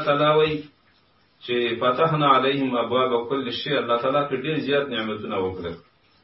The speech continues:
یو قسم ابتلا بالنقم او بالعذاب ویلې، ورته ویلی کېږي چې الله تعالی په یو چا باندې عذابونه راولي. او دویم ابتلا بالنعم ده چې الله تعالی په یو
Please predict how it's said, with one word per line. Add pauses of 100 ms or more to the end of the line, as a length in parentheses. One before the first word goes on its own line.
(920)
یو
قسم (100)
ابتلا (340)
بالنقم (880)
او
بالعذاب (180)
ویلې، (180)
ورته
ویلی
کېږي (800)
چې
الله
تعالی
په
یو
چا
باندې
عذابونه
راولي. (840)
او
دویم (120)
ابتلا
بالنعم
ده
چې
الله
تعالی
په
یو